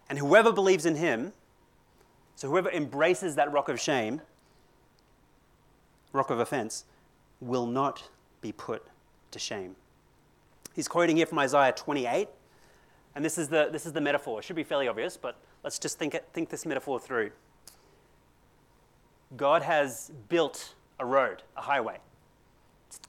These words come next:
it's down Main Street of the city of God in Zion. And on this road, it is filled with sincere people doing their best,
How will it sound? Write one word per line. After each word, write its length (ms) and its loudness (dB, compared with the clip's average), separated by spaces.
it's 200 -10
down 300 0
Main 220 0
Street 320 -4
of 100 -10
the 60 -10
city 200 -4
of 80 -4
God 240 -4
in 100 -6
Zion. 360 -6
And 100 -2
on 80 4
this 180 2
road, 520 8
it 80 -4
is 160 -2
filled 500 4
with 420 0
sincere 600 -2
people 580 0
doing 220 2
their 140 2
best, 640 0